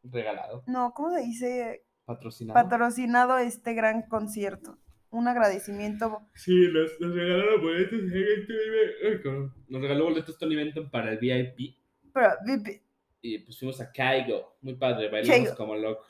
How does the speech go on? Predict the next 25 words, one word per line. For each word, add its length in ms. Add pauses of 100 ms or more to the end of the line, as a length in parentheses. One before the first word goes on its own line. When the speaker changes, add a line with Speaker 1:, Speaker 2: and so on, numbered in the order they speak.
Speaker 2:
Güey, 400
bailamos 440
como 400
pendejos. 760
Literal, 380
Speaker 1:
Ujú. 80
Speaker 2:
éramos 300
los 180
únicos 300 (200)
pendejos 800
brincando 540
y 80
haciendo 400
movimientos 540
extraños 580
en 140
el 100
concierto. 420
Speaker 1:
Estuvo 140
muy 300
divertido. 680
Speaker 2:
Estuvo 240
muy 180
cagado, 520
güey. 340